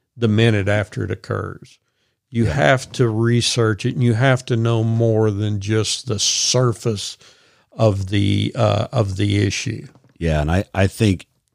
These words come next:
Speaker 2: you know, and most of the podcast listeners, y-, you know, that they tend to hinge on the, uh, gun law stuff, but being in law enforcement, I see it on all fronts.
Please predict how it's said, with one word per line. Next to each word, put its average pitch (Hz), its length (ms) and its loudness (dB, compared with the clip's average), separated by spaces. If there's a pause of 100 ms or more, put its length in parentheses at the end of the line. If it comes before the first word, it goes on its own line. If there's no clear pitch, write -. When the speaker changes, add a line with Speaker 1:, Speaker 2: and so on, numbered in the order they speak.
(160)
Speaker 2:
you 104 120 2
know, 101 200 2
and 107 180 4
most 117 300 4
of 98 80 2
the 87 60 0
podcast 92 720 0 (140)
listeners, 85 720 -2 (240)
y-, 58 200 -10
you 90 120 0
know, 87 120 2
that 85 280 -2
they 92 140 2
tend 92 320 0
to 80 80 2
hinge 82 360 0
on 76 320 -2
the, 71 300 -2
uh, 65 280 -4 (580)
gun 78 200 2
law 78 260 2
stuff, 76 480 -2 (220)
but 71 220 -4 (160)
being 82 220 2
in 80 120 2
law 73 200 0
enforcement, 101 560 -2 (720)
I 80 100 -4
see 95 280 2
it 82 80 4
on 73 200 -2
all 69 280 -2
fronts. - 520 -8